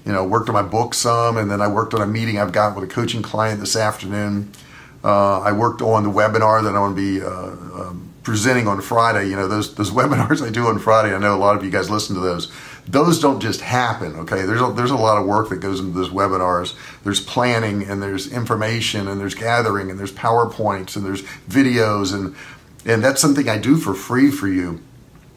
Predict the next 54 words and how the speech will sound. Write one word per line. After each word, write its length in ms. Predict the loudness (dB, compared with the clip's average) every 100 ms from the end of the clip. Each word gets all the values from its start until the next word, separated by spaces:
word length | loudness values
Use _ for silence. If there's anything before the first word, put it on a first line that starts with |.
| -10
So 120 | -4 0
take 180 | 2 2
advantage 400 | 4 2 2 0
of 80 |
it. 40 | -2
And 100 | 2
like 180 | 0 0
I 40 |
said, 220 | 0 2
I'm 80 | 2
gonna 180 | 2 0
put 220 | 0 0
in 180 | 2 2
the 80 | 2
link, 460 | 2 2 0 -6 -18 -20 -18 -2
um, 360 | 2 2 2
the 100 | 0
link 280 | 2 2 0
to 100 | -4
that 160 | -2 -2
actual 340 | -2 -4 -4
webinar, 420 | 0 0 0 -2
so 120 | -4 -4
you 80 |
can 140 | -6 -8
click 300 | -4 -4 0
on 140 | -2
it 60 | -2
and 100 | -6
you 60 |
can 180 | -6 -6
join, 320 | -2 0 0
but 80 | 0
it 60 | -2
will 180 | 0 2
be 100 | 2
filled. 400 | 2 0 0 -6 -16 -12
It's 120 | -2
all 100 | 0
about 220 | 2 0
free 160 | 0 -2
plus 180 | 0 -2
shipping 340 | 0 -2 -2
and 100 | 0
how 100 | 0
to 40 | 0
make 180 | -2
money 240 | -2 -2 -2
doing 320 | 0 0 0
that. 180 | -2 -4
And 100 | -6
that 220 | -8 -6
sounds 260 | -4 -4 -2
crazy, 520 | -2 0 0 -4